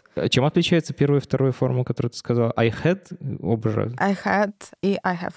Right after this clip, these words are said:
Speaker 2: had».
Speaker 1: «I have had». Так, хорошо.
Speaker 2: Вот, и мы начинаем, э, расписывать, в каких случаях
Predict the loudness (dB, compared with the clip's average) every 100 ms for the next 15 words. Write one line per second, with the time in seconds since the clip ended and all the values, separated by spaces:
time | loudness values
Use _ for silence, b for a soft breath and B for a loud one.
0 | -4 -4 -6 -12 0 2 2 2 0 0
1 | -4 -4 0 2 2 2 0 0 -2 -4
2 | -4 0 0 -2 -2 0 2 0 0 2
3 | 0 -2 -2 0 2 2 0 0 -2 -2
4 | -2 0 -4 -6 -6 -4 -4 -8 -12 -6
5 | -8 -4 -6 -6 -10 -6 -6 -2 -2 -4
6 | -8 -20